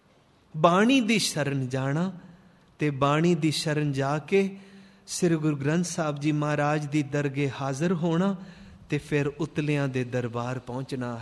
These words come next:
ਹੈ। ਇਹਨਾਂ ਮਦਦਗਾਰਾਂ, ਇਹਨਾਂ ਸਤਸੰਗੀਆਂ ਨੂੰ ਮਿਲਣਾ ਕਦੇ ਕਿਸੇ ਦੇ ਪਰਾਂ ਤੇ, ਕਦੇ ਕਿਸੇ ਦੇ ਪਰਾਂ ਤੇ, ਤੁਰ ਕਲਗੀਆਂ ਵਾਲੇ ਦੀ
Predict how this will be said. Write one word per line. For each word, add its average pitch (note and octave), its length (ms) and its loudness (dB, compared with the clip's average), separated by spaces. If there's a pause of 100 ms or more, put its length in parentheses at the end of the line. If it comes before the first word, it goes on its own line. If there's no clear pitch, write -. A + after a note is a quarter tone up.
(100)
ਹੈ। A#2 140 -16 (1300)
ਇਹਨਾਂ C4+ 260 10
ਮਦਦਗਾਰਾਂ, A3 920 6 (800)
ਇਹਨਾਂ A#3 260 8
ਸਤਸੰਗੀਆਂ F3+ 800 2
ਨੂੰ D#3+ 140 4
ਮਿਲਣਾ D#3 540 4 (680)
ਕਦੇ D3+ 260 2
ਕਿਸੇ D#3+ 440 -4
ਦੇ E3+ 120 2
ਪਰਾਂ C3+ 400 0
ਤੇ, C#3+ 460 -2 (600)
ਕਦੇ D#3 260 2
ਕਿਸੇ D#3 400 -2
ਦੇ D#3 140 0
ਪਰਾਂ C3 400 -4
ਤੇ, C3+ 320 -4 (720)
ਤੁਰ E3 260 6
ਕਲਗੀਆਂ E3 520 2
ਵਾਲੇ D#3 400 0
ਦੀ D#3 220 0